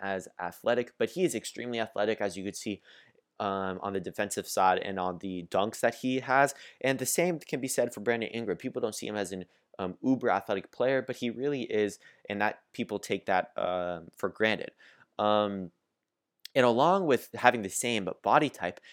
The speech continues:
they have very similar, uh, stories. Um, they both came into the N B A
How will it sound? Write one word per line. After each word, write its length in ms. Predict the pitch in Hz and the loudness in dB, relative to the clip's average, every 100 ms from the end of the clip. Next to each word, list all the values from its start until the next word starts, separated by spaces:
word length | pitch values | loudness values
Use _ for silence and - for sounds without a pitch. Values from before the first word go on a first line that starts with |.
| - | -4
they 60 | |
have 140 | 175 156 | -2 2
very 240 | 180 208 | 4 4
similar, 720 | 185 - 156 143 135 117 98 - _ - | 2 0 0 2 4 4 2 -6 _ -14
uh, 40 | |
stories. 680 | - - 131 135 92 82 - - | -10 0 4 4 2 -2 -10 -6
Um, 320 | 101 95 92 | -4 -2 -2
they 100 | 101 | -2
both 280 | 101 156 185 | 4 4 4
came 240 | - 139 | -4 -6
into 160 | 131 - | -6 -4
the 120 | 107 | -4
N 160 | 101 101 | -4 -6
B 200 | 98 95 | -2 -2
A 180 | 95 | -2